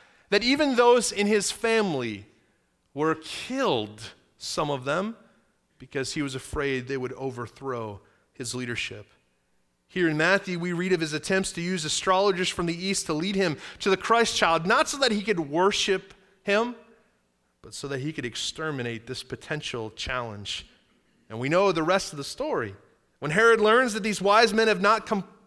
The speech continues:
complied with his scheming plan, he simply orders the execution of all boys in and around Bethlehem.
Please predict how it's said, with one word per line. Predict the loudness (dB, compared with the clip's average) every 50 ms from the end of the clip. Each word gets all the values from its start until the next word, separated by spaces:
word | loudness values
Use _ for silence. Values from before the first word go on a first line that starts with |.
| _ -8
complied | -6 -6 -6 -4 0 2 4 6 6 6 4 2 0 -10 -16 -10 -2
with | -2 -2 2
his | 2 2 2 2 2
scheming | 0 0 -2 0 0 2 2 2 2 0
plan, | 0 0 0 0 2 2 0 0 -2 -6 -12 -20 -20 _ _
he | -8 -6
simply | -4 -2 -2 -2 -4 -4 -6 -8 -6
orders | -2 0 0 2 2 0 -2 -2
the | -8 -10 -10 -10
execution | -10 -10 -6 -8 -8 -8 -8 -10 -8 -6 -4 -4 -6 -6 -6 -6
of | -6 -6 -6 -6 -10 _ _ _ _ _
all | 0 0 2 2 2 2 2 0 -2 -4 -10 -20 _ _ _ _ _
boys | -6 -6 -4 -4 -4 -6 -8 -10 -8 -8 -8 -8 -10 -12 _ _ _ _ _ _ _
in | -4 -2 -2 0 -2 -2 -2 -2 -4 -6 -12 _ _ _ _ _ _
and | -6 -4
around | -2 -2 -2 -2 -2 -2 -4 -6 -8 -8 -6
Bethlehem. | -8 -8 -8 -10 -14 -14 -12 -12 -12 -12 -14 -16 -18 -20